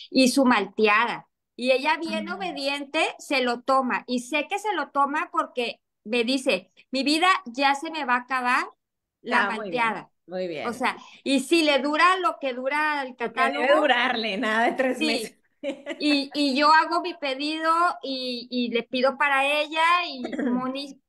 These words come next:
Speaker 1: me ayuda a recogerlo del enlace y llevárselo a mi mami a su casa, pero ella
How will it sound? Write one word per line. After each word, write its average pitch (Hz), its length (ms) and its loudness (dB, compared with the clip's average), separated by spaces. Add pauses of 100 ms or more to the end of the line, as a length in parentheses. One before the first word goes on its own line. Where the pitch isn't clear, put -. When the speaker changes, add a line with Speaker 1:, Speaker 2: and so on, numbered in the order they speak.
Speaker 1:
me 240 220 4
ayuda 254 460 4
a 262 40 2
recogerlo 247 760 -2
del 254 220 -2
enlace 262 420 -2
y 277 60 -10
llevárselo 233 540 -2
a 247 40 -4
mi 240 120 -8
mami 214 260 -10
a 226 40 -12
su 247 180 -14
casa, 330 360 2 (600)
pero 277 300 6
ella 294 300 2